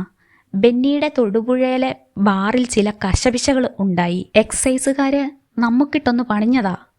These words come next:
അതൊന്ന് സോൾവ് ചെയ്യാൻ പോയത് കാരണം ഉച്ചക്കെത്താനായില്ല." അവർ ഹാളിൽ പ്രവേശിച്ചു. "സാജൻ ഇല്ലയോ?" "അവൻ പീരുമേട്ടിൽ പോയിരിക്കുവാ. കറിയാച്ചൻ വാ, നമുക്ക്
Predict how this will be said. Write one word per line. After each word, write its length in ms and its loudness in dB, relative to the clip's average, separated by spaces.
അതൊന്ന് 320 -2
സോൾവ് 460 -4
ചെയ്യാൻ 400 -4
പോയത് 360 -4
കാരണം 420 -6
ഉച്ചക്കെത്താനായില്ല." 1000 -2
അവർ 280 2
ഹാളിൽ 460 0
പ്രവേശിച്ചു. 680 -4
"സാജൻ 540 0
ഇല്ലയോ?" 420 -2
"അവൻ 260 0
പീരുമേട്ടിൽ 640 0
പോയിരിക്കുവാ. 680 -2
കറിയാച്ചൻ 540 2
വാ, 160 -2
നമുക്ക് 400 -2